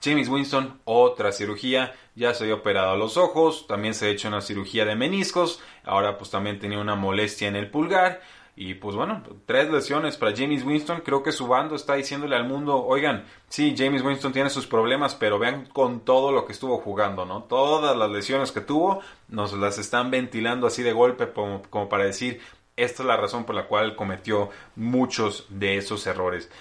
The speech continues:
Los Tampa Bay Buccaneers no se han comprometido con Jameis Winston, no tendrían por qué hacerlo. Exploren sus opciones y entonces decidan si Jameis Winston es o no es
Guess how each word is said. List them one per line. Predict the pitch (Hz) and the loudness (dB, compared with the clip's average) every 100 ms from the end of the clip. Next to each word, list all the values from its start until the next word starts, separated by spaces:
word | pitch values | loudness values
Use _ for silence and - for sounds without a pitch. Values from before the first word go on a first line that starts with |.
| - - | -20 -8
Los | 113 | -2
Tampa | 143 135 | 2 4
Bay | 127 | 4
Buccaneers | 123 123 120 120 117 | 4 0 -2 -4 -6
no | 113 120 120 | -2 0 2
se | 123 | 0
han | 113 | -4
comprometido | 110 101 98 90 107 104 | -4 -2 -4 -4 -4 -4
con | 98 95 | -4 -4
Jameis | 104 104 101 | -4 -4 -2
Winston, | 127 120 117 120 - | -2 -2 -4 -8 -8
no | 113 117 123 123 | -6 0 0 0
tendrían | 101 101 104 117 104 90 | -4 -4 -4 -2 -2 -2
por | 95 92 | -8 -8
qué | 104 110 | -2 -2
hacerlo. | - 180 175 170 - - - | 2 2 2 0 -4 -18 -16
Exploren | - - 143 135 120 | -14 -2 4 4 4
sus | 113 120 | -4 -6
opciones | - 160 156 147 | -2 0 0 -4
y | |
entonces | 110 123 120 117 | -4 -2 -2 -4
decidan | 101 95 120 123 107 | -4 -2 0 0 0
si | - 120 120 - - - | -2 -4 -4 -12 -16 -4
Jameis | 117 110 | -2 0
Winston | 110 110 110 - | -2 -2 -4 -4
es | 117 117 - - | -2 -2 -4 -2
o | 104 | -2
no | 110 107 | 0 0
es | 107 - | -2 -6